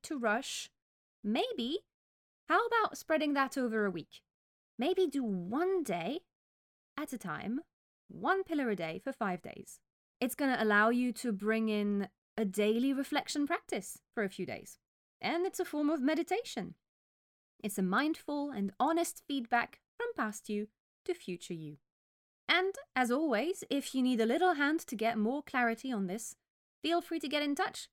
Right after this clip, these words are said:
You've got all the details in the episode description as per usual.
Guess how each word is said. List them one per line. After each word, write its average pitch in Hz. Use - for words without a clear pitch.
You've 247
got 247
all 359
the 294
details 254
in 254
the 233
episode 202
description -
as 214
per -
usual. 165